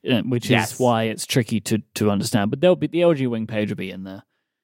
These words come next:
Speaker 1: in the notes.
Speaker 2: Yeah, yeah, definitely. I would recommend anyone to check this out in the show notes just to get a visual, because one of the things I found legitimately useful about the Wing was actually using it in different orientations. So unlike something like the Surface Duo, which was, uh, I would say maybe a touch slow sometimes when you're, like,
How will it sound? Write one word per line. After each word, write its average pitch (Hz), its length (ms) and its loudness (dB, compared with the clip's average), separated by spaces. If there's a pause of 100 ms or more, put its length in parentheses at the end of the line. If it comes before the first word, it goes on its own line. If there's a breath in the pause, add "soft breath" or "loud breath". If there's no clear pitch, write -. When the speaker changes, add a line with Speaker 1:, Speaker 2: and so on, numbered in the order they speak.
(240)
Speaker 1:
in - 80 -6
the 107 80 -6
notes. - 500 -10
Speaker 2:
Yeah, 240 220 0
yeah, 247 240 0
definitely. 220 380 -2
I 165 100 6
would 160 180 0
recommend 143 360 0
anyone 165 320 2
to 151 60 2
check 143 260 0
this 135 160 -4
out 120 40 4
in 117 60 0
the 123 60 -6
show 127 180 -2
notes 127 140 0
just 202 180 -2
to 175 100 -4
get 139 200 2
a 123 40 2
visual, 117 320 -2
because 180 320 2 (380 soft breath)
one 226 140 0
of 277 60 2
the 285 60 0
things 202 240 -4
I 151 100 4
found 135 460 -2
legitimately 117 540 0
useful 113 460 -2
about 101 280 2
the 110 80 -2
Wing 104 220 -2
was 135 120 0
actually 220 220 4
using 208 240 0
it - 80 -12
in 143 140 -4
different 117 360 -4
orientations. 117 800 -6 (340)
So 233 200 -2
unlike 247 240 0
something 208 240 -2
like 170 160 2
the 139 80 -14
Surface 151 320 -2
Duo, 127 360 0
which 123 280 -6
was, 131 440 0 (140)
uh, - 60 -20 (320)
I 175 80 2
would 180 100 0
say 180 160 0
maybe 160 240 -2
a 143 60 2
touch - 300 -2
slow 123 420 0
sometimes 135 520 0
when 123 80 -6
you're, 120 100 0
like, 113 120 -2